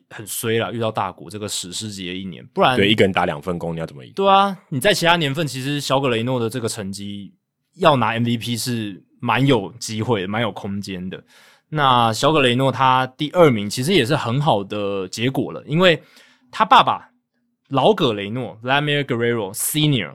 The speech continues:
Speaker 1: 他是在二零零四年拿下美联M V P，那时候他在天使队拿下了这个美联的M V P。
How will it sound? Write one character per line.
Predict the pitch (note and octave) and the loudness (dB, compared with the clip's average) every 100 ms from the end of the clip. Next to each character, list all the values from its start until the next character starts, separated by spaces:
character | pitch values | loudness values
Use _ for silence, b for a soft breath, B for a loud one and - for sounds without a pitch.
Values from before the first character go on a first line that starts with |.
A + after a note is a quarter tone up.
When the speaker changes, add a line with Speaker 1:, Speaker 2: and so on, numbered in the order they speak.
| - | -10
Speaker 1:
他 | - D3+ | -4 -2
是 | E3 | 0
在 | E3 | -2
二 | G3 E3+ | 2 2
零 | B2 A#2+ | 2 0
零 | A2 | -2
四 | A#2 - F3+ C3+ | -2 -4 -4 -4
年 | G2+ F#2+ | -6 -6
拿 | G2+ | -6
下 | B2+ A#2+ | -2 -2
美 | G#2 | -2
联 | G2 G2+ | -4 -6
M | G#2+ | -4
V | A2+ | -4
P， | G#2 A2+ | -4 -4
那 | B2+ | -2
时 | B2 | 0
候 | |
他 | A#2 | 0
在 | A#2 | -2
天 | - B2 C3 | -4 -6 -4
使 | - | -4
队 | - - - _ b b b - | -6 -14 -14 _ b b b -6
拿 | A2+ | -2
下 | C#3+ | 0
了 | B2+ | 0
这 | A#2 | 0
个 | A#2+ | -2
美 | A2 G2+ | -2 -4
联 | G2 G2 | -6 -6
的 | G2+ | -6
M | G2+ G2+ | -6 -8
V | G2+ G2+ | -8 -10
P。 | - F#2+ | -12 -16